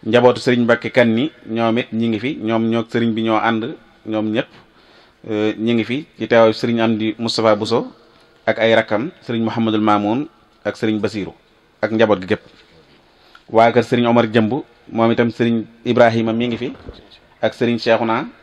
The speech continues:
ak njaboot gi gépp. Waa kër Serigne Aliou Bousso,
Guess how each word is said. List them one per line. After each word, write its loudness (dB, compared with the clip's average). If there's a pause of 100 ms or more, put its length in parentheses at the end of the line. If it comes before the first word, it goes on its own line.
(380)
ak -2
njaboot -2
gi -10
gépp. -4 (1800)
Waa 4
kër -2
Serigne 0
Aliou 2
Bousso, -4